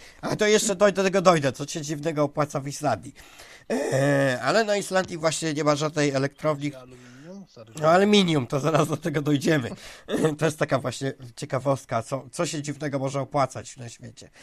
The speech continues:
Speaker 1: E, no, a Islandii właśnie nie ma żadnej elektrowni cieplnej,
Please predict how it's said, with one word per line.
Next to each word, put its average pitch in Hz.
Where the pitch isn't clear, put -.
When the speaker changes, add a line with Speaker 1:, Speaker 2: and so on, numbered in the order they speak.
Speaker 1:
E, 151
no, 151
a 220
Islandii 202
właśnie 175
nie 180
ma 170
żadnej 165
elektrowni 147
cieplnej, 127